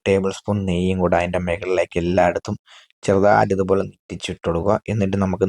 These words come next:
നല്ലോണം ദം ഇടണം കേട്ടോ, ദമ്മിലാണ്ട് കാലിരിക്കണം. നല്ലോണം എയർ ഒന്ന് വെളിയിൽ പോയി ദം ഇട്ട് ഒരു വെയിറ്റുള്ള കല്ല് അതിൻ്റെ മുകളിലേക്ക് വെച്ച് കൊടുക്കണം കേട്ടോ. ഒരു ഇരുപത് മിനിറ്റിന് ശേഷം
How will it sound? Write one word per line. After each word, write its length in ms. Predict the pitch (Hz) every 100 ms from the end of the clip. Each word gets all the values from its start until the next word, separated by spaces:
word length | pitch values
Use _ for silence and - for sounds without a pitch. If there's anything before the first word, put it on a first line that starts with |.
| 95
നല്ലോണം 580 | 92 95 104 107 117 101
ദം 140 | 98 92 104 113
ഇടണം 220 | 92 90
കേട്ടോ, 160 | 87 87 87
ദമ്മിലാണ്ട് 500 | 85 104 104 101 95 -
കാലിരിക്കണം. 500 | - 82 98 87 87 - - - - 113
നല്ലോണം 440 | 101 107 110 110 98 - _ -
എയർ 220 | 95 101 107
ഒന്ന് 120 | 104
വെളിയിൽ 180 | 95 98 -
പോയി 160 | 92 90
ദം 160 | 90 92
ഇട്ട് 120 | 92 95 101
ഒരു 60 | - _ 98
വെയിറ്റുള്ള 440 | 92 95 104 110 98 -
കല്ല് 200 | 90 92
അതിൻ്റെ 160 | 95 90
മുകളിലേക്ക് 400 | 87 98 92 92 90
വെച്ച് 140 | -
കൊടുക്കണം 240 | 87 90
കേട്ടോ. 100 | 80 78
ഒരു 140 | 101 120 - - - - 110
ഇരുപത് 260 | 117 120 104
മിനിറ്റിന് 260 | 101 - 101
ശേഷം 180 | -